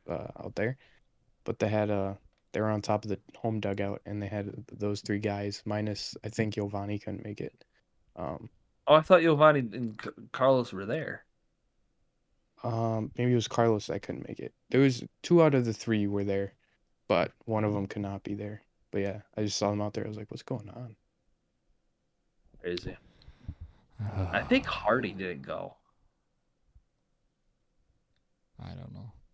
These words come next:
Speaker 3: I
Speaker 2: I don't
Speaker 3: guess
Speaker 2: know.
Speaker 3: who cares? <laughs>
Speaker 2: I do.
Speaker 3: Yeah,
Speaker 1: I
Speaker 3: I
Speaker 1: do,
Speaker 3: can
Speaker 1: Chance.
Speaker 3: tell.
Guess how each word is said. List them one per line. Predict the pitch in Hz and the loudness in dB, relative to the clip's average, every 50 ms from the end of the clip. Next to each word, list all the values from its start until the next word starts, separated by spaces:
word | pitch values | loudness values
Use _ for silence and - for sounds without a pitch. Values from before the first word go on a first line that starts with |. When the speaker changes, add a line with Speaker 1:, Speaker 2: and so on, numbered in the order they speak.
| _ _ _ _ _ _ _ _ _ | _ _ _ _ _ _ _ _ _
Speaker 3:
I | - 117 | -10 -6
Speaker 2:
I | |
don't | 107 139 | -2 -2
Speaker 3:
guess | 135 - - - | -2 -2 -2 0
Speaker 2:
know. | 117 | 2
Speaker 3:
who | 147 165 | 2 2
cares? | 139 - - 104 95 95 98 92 - - - - - - - - - - - - - - | 2 0 -4 -6 -4 -4 -6 -6 -8 -10 -14 -8 -4 -4 -4 -4 -4 -8 -16 -20 -20 -20
<laughs> | _ _ _ - _ _ _ - | _ _ _ -20 _ _ _ 0
Speaker 2:
I | - 117 117 | 0 0 2
do. | 101 90 87 - - _ _ _ _ - - - - - - - - - - - - - - - - | 2 -2 -4 -6 -10 _ _ _ _ -20 -20 -20 -20 -20 -20 -18 -18 -18 -12 -12 -12 -12 -12 -14 -4
Speaker 3:
Yeah, | - 123 123 120 | 0 4 6 6
Speaker 1:
I | 131 | 6
Speaker 3:
I | 127 110 | 6 6
Speaker 1:
do, | |
Speaker 3:
can | - 127 117 | 6 4 2
Speaker 1:
Chance. | 104 98 | 4 6
Speaker 3:
tell. | 120 120 120 117 110 98 87 | 6 8 8 8 6 4 0